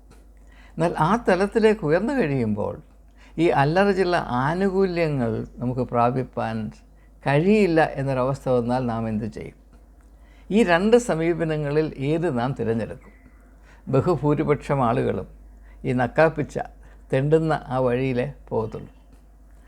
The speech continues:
അല്ലാതെ യേശു എന്ന് പറയുന്ന വലിയ സമാനതയില്ലാത്ത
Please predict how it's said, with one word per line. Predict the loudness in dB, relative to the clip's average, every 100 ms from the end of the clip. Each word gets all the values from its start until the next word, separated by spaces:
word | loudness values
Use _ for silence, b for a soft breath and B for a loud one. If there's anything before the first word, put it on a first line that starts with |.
| B B -2
അല്ലാതെ | 4 4 4 2
യേശു | 0 2
എന്ന് | 2 2
പറയുന്ന | 2 0 0 0 -2 -2
വലിയ | 0 2 2 0
സമാനതയില്ലാത്ത | -4 -2 0 0 0 0 0 -2 -2